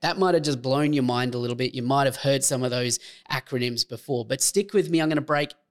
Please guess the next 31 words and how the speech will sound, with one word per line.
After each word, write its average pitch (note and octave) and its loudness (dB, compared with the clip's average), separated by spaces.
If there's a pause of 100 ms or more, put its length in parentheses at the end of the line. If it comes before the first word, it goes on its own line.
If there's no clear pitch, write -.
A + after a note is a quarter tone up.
down C3 0
each C3 -2
one B2+ -2
of A#2+ -4
them B2+ -2
and B2+ -8
make B2 -4
it - -8
super C#3 0
simple B2+ -4 (340)
for - -6
you B2+ 2
to B2+ -2
understand. A#2 -8 (800)
Okay, E3+ 4
the D3 -2
first G#3 2
one, C3+ -2
and C3 -2
probably F#3 0
the F3+ 0
most F3+ 0
important, F3+ -2 (280)
uh, B2 -14 (100)
probably, D#3+ -2
<laughs> - -10
that - -10
was G#2 -6
a G#2 -20
bit A2+ -14
weird, D#3+ 0